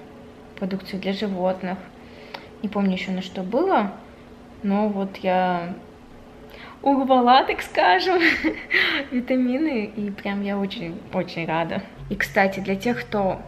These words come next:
почему-то переживает, что думает, что я много витамин пью или ещё что-то такое, это всё обсуждалось с доктором. Мне сказали пить витамины, я выбрала самые лучшие,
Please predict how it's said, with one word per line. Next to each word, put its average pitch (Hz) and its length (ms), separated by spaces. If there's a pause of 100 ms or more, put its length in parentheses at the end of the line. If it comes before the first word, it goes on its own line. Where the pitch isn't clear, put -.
почему-то 202 420
переживает, 190 720
что 175 540
думает, 196 300
что - 180
я 190 160
много 202 300
витамин 202 420
пью 180 300
или 185 140
ещё 190 380
что-то 180 340
такое, 247 420 (880)
это 196 240
всё 196 540 (260)
обсуждалось 190 800
с 180 140
доктором. 175 640 (380)
Мне 190 260
сказали 190 440
пить 247 260
витамины, 240 640 (320)
я 180 340
выбрала 185 400
самые 185 360
лучшие, 220 440